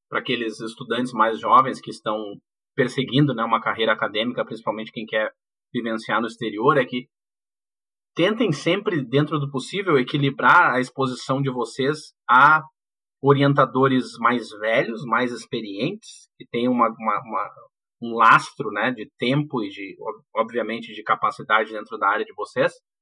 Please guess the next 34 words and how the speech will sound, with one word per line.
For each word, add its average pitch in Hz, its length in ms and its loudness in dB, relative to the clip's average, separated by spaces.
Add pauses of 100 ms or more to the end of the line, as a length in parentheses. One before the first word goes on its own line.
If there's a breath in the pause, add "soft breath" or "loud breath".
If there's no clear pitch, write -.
(480)
mas 135 280 4
não 147 180 6
percam 185 400 2
também 139 460 2
o 147 40 -4
contato 127 520 2
com 135 100 0
aqueles 131 300 -2
mais 123 280 0
jovens. 123 460 2 (180)
O 113 80 -14
cenário 143 400 4
ideal 156 400 8
é 147 80 8
esse, 139 240 4
é - 40 -10
tu - 120 -20
ter 113 120 -4
contato 117 500 0
com, 120 140 -8 (840)
com 107 400 -6
o 104 60 -8
sênior 196 680 2
e 147 100 -2
tu 143 160 -12
ter 143 220 4
contato 131 460 2
com 156 100 4
o 143 60 8
júnior, 135 420 6 (180)
porque 120 280 0
daí 120 180 4
tu 139 160 -6
tem 143 340 4